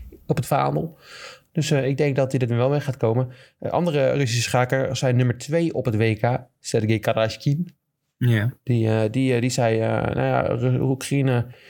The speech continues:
Speaker 1: hun burgers kunnen hun eigen, ehm, rust en vrede niet bewaren, dus moeten we instappen." En die was het wel met, eh, Vladje
Speaker 2: Nou, die was
Speaker 1: eens.
Speaker 2: wel met Poetin. <laughs> Verrassend.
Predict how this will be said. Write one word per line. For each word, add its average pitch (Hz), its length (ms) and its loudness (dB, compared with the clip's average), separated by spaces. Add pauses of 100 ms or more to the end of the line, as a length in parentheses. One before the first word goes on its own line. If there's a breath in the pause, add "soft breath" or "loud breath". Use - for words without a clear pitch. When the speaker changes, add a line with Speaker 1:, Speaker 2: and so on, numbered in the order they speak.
(240 loud breath)
Speaker 1:
hun 131 220 0
burgers 135 400 0
kunnen 139 300 2
hun 123 160 4
eigen, 127 500 0 (320 loud breath)
ehm, 123 420 2
rust 123 320 2
en 127 160 -2
vrede 127 300 2
niet 123 140 2
bewaren, 120 420 2
dus 107 100 0
moeten 120 240 2
we 110 60 0
instappen." - 580 -2 (680)
En 127 100 -2
die 113 80 2
was 117 140 4
het - 100 -4
wel 113 80 2
met, - 240 -2
eh, - 60 -8 (340)
Vladje 117 260 -6
Speaker 2:
Nou, 143 120 2
die 147 80 0
was 131 100 0
Speaker 1:
eens. 120 80 0
Speaker 2:
wel 104 100 0
met 104 140 -4
Poetin. - 240 -2 (180)
<laughs> - 200 -8
Verrassend. 123 640 0